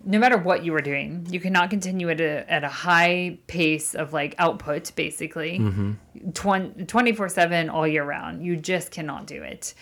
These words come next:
Speaker 1: And so, like you said, Pat, like, the idea of creating seasons and what that looks like, and that will look different to you depending on your life circumstances, if you have kids, if you don't have kids, if you're single, if you're married, if you're in a relationship,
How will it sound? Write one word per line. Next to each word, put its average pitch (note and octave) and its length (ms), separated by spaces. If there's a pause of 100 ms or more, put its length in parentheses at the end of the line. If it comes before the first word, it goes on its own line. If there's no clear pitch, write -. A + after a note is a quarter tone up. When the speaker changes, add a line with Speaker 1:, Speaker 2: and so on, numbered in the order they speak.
(300)
Speaker 1:
And E3 140
so, D#3 180
like D#3 240
you D3 100
said, - 220
Pat, C#3+ 260
like, - 340
the D#3 200
idea D3+ 280
of D3+ 120
creating D3+ 420
seasons D#3 840 (800)
and F3+ 140
what D#3 180
that D#3 180
looks D#3+ 160
like, D#3+ 140
and D#3+ 80
that D3 100
will D#3+ 100
look D#3 160
different G3 300
to G3+ 120
you F#3+ 40
depending E3+ 340
on D3+ 140
your D3 80
life E3+ 220
circumstances, E3+ 840
if D#3 160
you D#3 80
have D#3 60
kids, D3+ 180
if C#3+ 100
you D3 80
don't F3+ 160
have F#3 160
kids, E3 400 (280)
if C#3 80
you're C#3 80
single, F3 400
if - 160
you're C#3+ 80
married, D#3+ 320
if C#3+ 180
you're F3 100
in G3 80
a F#3 40
relationship, D#3 680